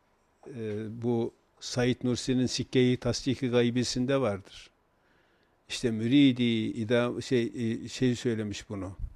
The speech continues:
Abdülkadir Geylani.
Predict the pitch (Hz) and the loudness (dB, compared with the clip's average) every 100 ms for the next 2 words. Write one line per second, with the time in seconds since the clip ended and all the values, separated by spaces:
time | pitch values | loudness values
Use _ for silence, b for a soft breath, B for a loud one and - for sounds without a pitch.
0 | - _ _ _ _ _ _ b b _ | -20 _ _ _ _ _ _ b b _
1 | 113 113 110 - 120 117 107 113 110 110 | -4 -2 -4 0 0 0 2 2 2 0
2 | 101 85 | -2 -10